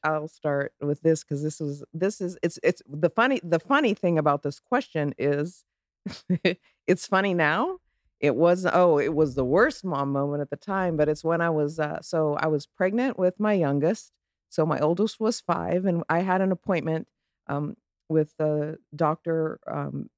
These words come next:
and it was, uh, you know, the, the ca-, time was carved out because, you know, she had, she had little time in between appointments and they had squeezed me in or whatever. <laughs> And so, um, my son was five and he came, was coming to the appointment with me in his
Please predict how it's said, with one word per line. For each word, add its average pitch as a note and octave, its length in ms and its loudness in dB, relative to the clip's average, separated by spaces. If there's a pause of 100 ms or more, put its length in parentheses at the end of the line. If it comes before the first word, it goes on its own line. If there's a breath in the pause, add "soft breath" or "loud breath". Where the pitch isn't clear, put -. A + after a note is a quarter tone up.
(120)
and D#3 100 0
it D3 80 0
was, D3 200 0
uh, - 240 -6
you D#3+ 100 -4
know, C#3+ 140 -2 (240)
the, D3 100 -10
the C#3+ 100 -6
ca-, - 300 -10
time G#3+ 320 0
was F#3+ 160 0
carved F3+ 460 0
out F3 420 0
because, D#3+ 500 -2
you D#3 60 -2
know, D#3 140 0
she D3+ 200 -8
had, C#3+ 180 -6 (500)
she - 120 -6
had D#3 140 0
little F3+ 240 4
time F3 320 0
in E3 80 0
between E3 360 -2
appointments E3 440 -4
and D#3 100 -2
they D3 120 -2
had D3+ 100 -8
squeezed F3 500 -2
me E3 200 0
in D#3+ 120 0
or D#3 120 -4
whatever. F#3 540 0
<laughs> - 20 0
And D#3+ 280 -2 (400 soft breath)
so, F3+ 440 2
um, E3+ 360 -2 (140)
my D#3+ 80 0
son F3+ 240 0
was A3 140 0
five F3+ 400 0 (580)
and F3+ 160 2
he F3+ 180 0
came, E3 300 0
was E3 160 -2
coming G3 200 2
to A#3+ 40 4
the B3+ 60 6
appointment G3 300 -2
with F3+ 140 -2
me G3+ 320 0
in F3+ 300 2
his F3+ 480 -2